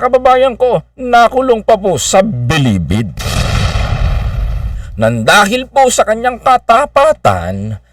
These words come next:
at sa kanyang pagseserbisyo para sa taong bayan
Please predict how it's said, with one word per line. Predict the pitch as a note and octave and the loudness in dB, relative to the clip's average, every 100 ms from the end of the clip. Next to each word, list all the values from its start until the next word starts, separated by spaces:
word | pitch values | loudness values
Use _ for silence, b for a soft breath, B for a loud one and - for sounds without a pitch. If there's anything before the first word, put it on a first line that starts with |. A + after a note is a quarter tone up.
| _ | _
at | C#3+ - | -4 -2
sa | - | -2
kanyang | F3 F3+ F#3 A3+ C#4+ | 0 0 0 0 0
pagseserbisyo | C#4 B3 B3 A3+ B3+ B3 A3 D4 - D3 B2 | 0 2 2 2 2 2 0 -2 0 0 2
para | - B3 C#4+ | 4 4 4
sa | - | 0
taong | - G3+ F3 G#3+ A#3 | 0 2 4 0 0
bayan | F3 G#3+ A3+ A#2+ A2+ B2+ A#2+ | 2 4 4 2 0 -2 -8